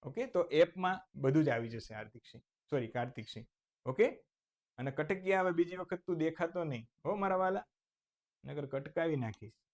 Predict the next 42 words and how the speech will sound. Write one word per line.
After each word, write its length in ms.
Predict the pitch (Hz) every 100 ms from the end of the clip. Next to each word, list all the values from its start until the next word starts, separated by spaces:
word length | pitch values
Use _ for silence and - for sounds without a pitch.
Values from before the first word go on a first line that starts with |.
| _ _ _ _ _ _ _ _ _
<laughs> 260 | 131 131 127
નાસિર 440 | 131 147 151 151
અમારો 220 | 143 139
સ્ટુડન્ટ 400 | 131 135 147 156
છે, 120 | 151
એવું 300 | 151 - 127
કહે 180 | 131 131
છે, 140 | 135 127
"સર 180 | 131
એને 160 | 127 127
ઇગ્નોર 360 | 117 135 135 127
કરો." 220 | 120 127
ના, 180 | 135 196
ના, 100 | 214
ઇગ્નોર 380 | 196 202 214
નહીં 200 | 170 185
કરવાના, 440 | 202 190 180 156 110 - _ _ _ _ _ _ _ -
કેમ 100 | 170
કે 60 |
આ 160 | 170 165
લોકોનું 400 | 196 196 202 190
કામ 360 | - 147 202
જ 80 | 196
આ 80 | 180
હોય 140 | 160
છે, 100 | 143
આખો 340 | 139 165 - 180
દિવસ 580 | 117 139 185 - - - _ _ _ _
ગામની 460 | 147 151 175 180 170
હળી 160 | 185
કરશે 380 | 185 185 - 190
અને 240 | 120 123
મોબાઈલમાં 1400 | 151 143 156 156 165 - 147 _ - 160 156 131 _ -
રીલ્સ 320 | 135 160 156 -
જોયા 240 | 139 160
કરે, 280 | 165 175 151 - _ -
મન 260 | 135 151
પડે 240 | 147 139 135
ત્યારે 220 | 131 123
YouTube-માં 480 | 131 151 156 151 160
આવી 160 | 165
જાય. 200 | 160 156